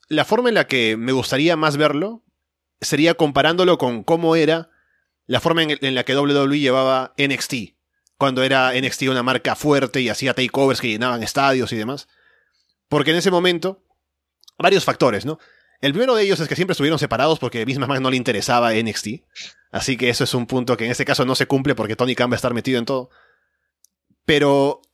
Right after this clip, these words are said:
lo otro es que N X T tenía una sensación muy distinta a la del roster principal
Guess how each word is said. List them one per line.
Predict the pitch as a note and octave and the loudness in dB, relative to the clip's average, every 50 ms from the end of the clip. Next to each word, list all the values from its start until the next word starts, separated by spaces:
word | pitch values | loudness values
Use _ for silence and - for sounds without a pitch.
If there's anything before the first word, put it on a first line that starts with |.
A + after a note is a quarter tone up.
| - - _ | -20 -16 _
lo | C3+ C#3+ D#3 | -2 2 2
otro | E3+ F#3 F#3 G3 | 2 2 2 0
es | F3 - | -2 0
que | - D#3+ C#3+ B2 - - - | 0 0 2 2 0 0 -2
N | D#3 E3+ F3+ F#3 | 0 0 0 -2
X | - - | -2 -2
T | - F3+ F#3 | -4 -4 -2
tenía | F3+ F3 D3 D#3 D#3 D#3 D3+ D3+ D3 - _ _ | 0 -2 -2 0 0 0 0 0 -2 -4 _ _
una | - D#3 D#3+ D#3+ D#3 D#3 D3+ C#3 B2 A2+ A2 G2+ | -4 -2 0 0 2 2 2 2 2 0 -2 -4
sensación | - D#3+ C3+ D3 C#3 - E3 E3 E3 | -4 -4 -4 -4 0 0 0 0 2
muy | D#3 D#3 | 0 0
distinta | D3+ C3+ - - D#3 D3+ C3 D3+ | 0 0 -2 -4 -4 0 0 0
a | C3+ | 2
la | A#2 A2+ | 2 0
del | A2 G#2+ G2+ G2+ | 0 0 -2 0
roster | A#2+ B2+ B2 - A#2+ G#2+ | 0 0 0 0 -2 -4
principal | G#2+ A2 G#2 - A2 F#2+ A2+ A2 A2+ - - | -4 -8 -6 -6 -2 0 0 0 0 -2 -8